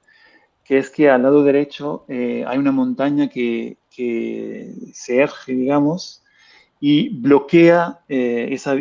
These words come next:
esa vista hacia, hacia el infinito, digamos, ¿no? Es como, y me he dado cuenta que es un poco, ahí, eh, empieza un poco una dualidad que,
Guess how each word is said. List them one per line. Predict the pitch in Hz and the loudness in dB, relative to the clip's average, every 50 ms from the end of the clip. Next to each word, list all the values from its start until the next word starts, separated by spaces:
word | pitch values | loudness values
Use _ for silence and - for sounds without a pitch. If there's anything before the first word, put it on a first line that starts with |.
| 156 - | -4 -6
esa | 147 127 - 139 127 | -10 -10 -8 -8 -6
vista | 131 151 - - - 156 147 139 | -6 -8 -10 -10 -4 0 0 0
hacia, | 131 - - 135 120 117 113 113 113 _ _ _ _ _ - _ _ _ - _ - | 0 -2 -6 -6 -4 -4 -6 -8 -10 _ _ _ _ _ -20 _ _ _ -20 _ -10
hacia | - - 147 123 | -8 -4 -2 0
el | 131 | 0
infinito, | 131 127 - - 120 135 135 - 127 | 0 -2 -2 -2 0 0 0 0 0
digamos, | 117 117 113 113 107 107 107 107 107 - 131 | -4 -4 -4 -4 -6 -6 -8 -10 -12 -8 -6
¿no? | 143 143 | -6 -6
Es | 135 - | -6 -6
como, | - 151 139 139 135 131 131 131 131 - | -6 -4 0 2 4 4 4 4 2 0
y | 151 135 135 131 | -2 0 2 4
me | 139 | 6
he | 143 | 6
dado | 156 165 165 165 | 6 6 6 4
cuenta | 165 170 180 190 175 | 2 0 2 0 0
que | 147 147 | 0 0
es | 147 156 | -2 -2
un | 156 147 | -6 -2
poco, | - 147 143 160 156 147 139 127 123 123 117 117 _ _ _ _ _ _ _ _ - | -2 -4 -2 0 0 0 2 2 0 -2 -4 -6 _ _ _ _ _ _ _ _ -4
ahí, | 123 131 139 147 156 156 - 294 - 262 | -2 -2 0 0 -2 -2 -4 -6 -6 -6
eh, | 147 127 127 131 - 131 | -6 -4 -2 -2 -2 -2
empieza | 123 127 117 147 160 160 151 | -4 -4 -2 -4 -4 -2 -2
un | 139 131 | -4 -2
poco | 131 151 - - | -2 -4 -4 -4
una | 135 135 143 139 | -2 0 0 0
dualidad | 127 135 135 135 131 127 127 127 135 147 160 175 165 156 - _ _ - | 2 2 4 4 4 4 2 2 0 0 0 -2 -6 -10 -14 _ _ -10
que, | 127 123 120 120 117 120 120 120 117 | -6 -4 -4 -4 -4 -6 -6 -8 -10